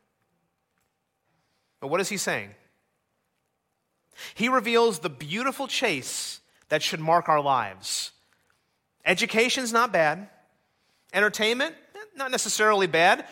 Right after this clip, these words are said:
Work, that's not bad. That actually should be a good thing.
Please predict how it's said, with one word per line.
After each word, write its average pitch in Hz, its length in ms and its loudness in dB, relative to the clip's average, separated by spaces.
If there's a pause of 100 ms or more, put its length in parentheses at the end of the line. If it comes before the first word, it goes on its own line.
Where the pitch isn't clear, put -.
(240)
Work, 196 300 2 (200)
that's 262 220 0
not 302 180 0
bad. 208 280 4
That 202 120 4
actually 277 220 0
should 220 140 -4
be 202 80 0
a 175 60 2
good 330 200 -2
thing. 107 320 -6